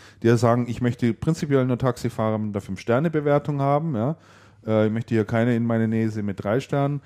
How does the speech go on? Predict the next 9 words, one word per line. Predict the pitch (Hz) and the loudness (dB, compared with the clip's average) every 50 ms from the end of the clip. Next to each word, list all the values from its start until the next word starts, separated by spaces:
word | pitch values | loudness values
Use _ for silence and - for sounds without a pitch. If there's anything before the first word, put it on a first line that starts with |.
| - - - - - - _ _ _ - | -14 -20 -20 -20 -20 -20 _ _ _ -2
Ähm, | 113 110 107 110 110 110 107 110 104 - - | 2 4 4 4 4 2 0 -2 -4 -2 0
dann, | 127 123 127 131 127 123 | 0 0 2 0 0 -2
äh, | 110 101 92 98 107 110 110 110 107 | -4 -6 -6 -6 -2 0 2 2 2
lege | 110 123 123 123 | 2 2 0 0
ich | 120 - - | -4 -2 0
Wert | 113 113 - | 0 0 0
darauf, | 127 110 110 107 110 110 - | 0 0 2 2 2 2 0
dass | - 117 113 - | -2 -4 -4 -4
es, | 120 110 - - - - - | -6 -8 -8 -10 -14 -16 -16